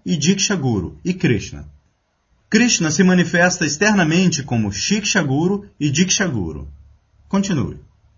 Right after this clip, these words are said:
Pradyumna Prabhu. No Chaitanya Charitamrita de Krishna Das Kaviraja Goswami, o Senhor Chaitanya declara que uma pessoa que, pela graça de Krishna,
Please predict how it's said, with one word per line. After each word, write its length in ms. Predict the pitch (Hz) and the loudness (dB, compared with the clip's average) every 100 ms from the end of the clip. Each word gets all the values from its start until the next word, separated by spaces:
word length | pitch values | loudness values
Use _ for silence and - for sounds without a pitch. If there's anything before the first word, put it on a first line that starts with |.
| _ _ _ _ _ | _ _ _ _ _
Pradyumna 420 | 110 101 120 131 | -4 -2 0 0
Prabhu. 400 | 127 120 87 73 - _ _ _ _ _ _ | -2 -4 -6 -12 -16 _ _ _ _ _ _
No 160 | 160 165 | 0 4
Chaitanya 380 | 202 202 233 | 4 4 2
Charitamrita 720 | 220 202 170 151 143 117 92 98 | 2 2 2 2 2 2 0 -4
de 140 | 92 | -4
Krishna 420 | - 165 170 170 | 0 0 2 0
Das 220 | 131 123 | 2 0
Kaviraja 480 | - 107 110 123 147 | 0 -2 0 0 0
Goswami, 640 | 147 143 - 110 92 71 - _ _ | -2 -2 -2 0 0 -2 -10 _ _
o 80 | 127 | -4
Senhor 300 | - 208 214 | 2 2 2
Chaitanya 340 | 214 202 202 | 2 4 4
declara 540 | 190 185 139 143 120 95 | 4 2 4 6 6 2
que 100 | 135 | 0
uma 160 | 139 | 0
pessoa 420 | 139 127 - 170 147 | 0 -2 0 2 2
que, 120 | 113 | 0
pela 240 | 110 104 | -2 0
graça 300 | 110 143 165 | 2 2 2
de 100 | 160 | -4
Krishna, 640 | 165 151 151 - 92 76 | -4 0 0 0 -4 -6